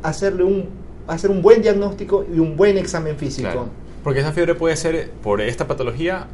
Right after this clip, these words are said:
Speaker 2: o de pronto podría ser por otra, pero de todos modos es el especialista el que ya
Speaker 1: Así
Speaker 2: debería.
Speaker 1: es.
Speaker 2: Doctor, y una pregunta, ahorita que tocamos el tema de, eh, bebés prematuros,
Speaker 1: Ujú.
Speaker 2: porque se escucha mucho, "Mi bebé se, eh,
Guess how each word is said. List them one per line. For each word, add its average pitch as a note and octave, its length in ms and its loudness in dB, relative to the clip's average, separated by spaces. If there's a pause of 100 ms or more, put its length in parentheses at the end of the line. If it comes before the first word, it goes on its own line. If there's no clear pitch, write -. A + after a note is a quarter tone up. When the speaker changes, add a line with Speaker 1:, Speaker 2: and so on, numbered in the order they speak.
(140)
Speaker 2:
o A2+ 100 -2
de A2 60 4
pronto C3+ 240 0
podría C3 240 0
ser D3+ 160 -6
por C#3+ 140 0
otra, D3+ 200 -2
pero C3+ 140 0
de D#3 60 0
todos C3+ 160 0
modos C#3+ 320 -2
es B2 100 -4
el C#3+ 80 -4
especialista C3+ 540 -6
el C3 40 -6
que A#2 120 -4
ya A2+ 100 2
Speaker 1:
Así A2 140 0
Speaker 2:
debería. A#2+ 160 0
Speaker 1:
es. - 300 -10
Speaker 2:
Doctor, E3 220 0
y F3+ 40 2
una G#3 160 -2
pregunta, D#3 260 0
ahorita B2+ 180 0
que D#3 100 -2 (120)
tocamos C3 320 -2
el C3 80 -4
tema C#3 260 -2
de, G2+ 600 2
eh, F2+ 100 -8 (320)
bebés B2 240 0
prematuros, B2 760 -2
Speaker 1:
Ujú. D#3+ 220 -4
Speaker 2:
porque C#3+ 160 -4
se D#3 80 -6
escucha G3 280 -4
mucho, E3+ 280 -4
"Mi G#2+ 180 0
bebé A2+ 220 2
se, B2+ 180 -6
eh, G2 380 -2